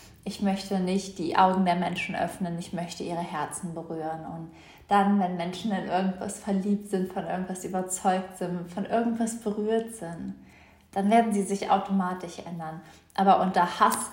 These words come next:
hat sich noch nie ein Mensch verändert. Aber wenn wir Menschen lieben, dann öffnen wir den Raum für Veränderungen, die aus ihnen selbst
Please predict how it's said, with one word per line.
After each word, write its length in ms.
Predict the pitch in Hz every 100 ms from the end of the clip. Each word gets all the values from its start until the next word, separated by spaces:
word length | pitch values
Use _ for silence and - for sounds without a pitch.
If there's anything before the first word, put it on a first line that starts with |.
| -
hat 140 | 196
sich 160 | 180 180
noch 220 | 180 -
nie 180 | 196 180
ein 140 | 160
Mensch 280 | 147 - -
verändert. 520 | 165 - 165 156 170 - - - -
Aber 200 | 190 185
wenn 160 | 180 185
wir 80 |
Menschen 420 | 175 170 185 196 185
lieben, 400 | 202 208 208 202
dann 160 | 180
öffnen 420 | - 185 - 175
wir 120 | 170 170
den 180 | 170
Raum 260 | 170 165 170
für 140 | -
Veränderungen, 720 | 175 180 160 175 180 175 175 170
die 120 | 160
aus 180 | 165 -
ihnen 240 | 170 175
selbst 380 | 170 151 156 -